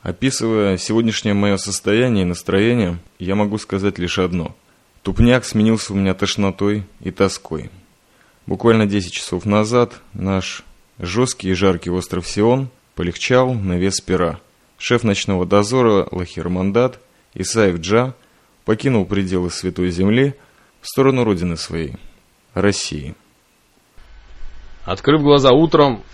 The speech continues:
Speaker 2: взглядом упираешься в дверь. Чувство неизвестности будоражит каждый раз, поднимая адреналин в крови. Что ожидает за дверью? Что приготовил новый день?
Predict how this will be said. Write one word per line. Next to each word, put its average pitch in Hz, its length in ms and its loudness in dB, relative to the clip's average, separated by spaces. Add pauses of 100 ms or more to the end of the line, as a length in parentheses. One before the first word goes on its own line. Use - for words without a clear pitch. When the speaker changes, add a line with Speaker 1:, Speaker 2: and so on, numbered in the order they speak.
Speaker 2:
взглядом 120 520 0
упираешься 110 520 6
в 95 100 -8
дверь. 95 300 -2 (800)
Чувство 139 340 -2
неизвестности 127 600 0
будоражит 110 560 0
каждый 107 320 -2
раз, 120 340 0 (360)
поднимая 107 460 -2
адреналин 104 480 -2
в - 40 -16
крови. 95 400 -4 (960)
Что - 240 0
ожидает 135 460 2
за 113 100 2
дверью? 101 380 -4 (340)
Что - 220 -2
приготовил 117 580 2
новый 101 300 -2
день? 85 240 -8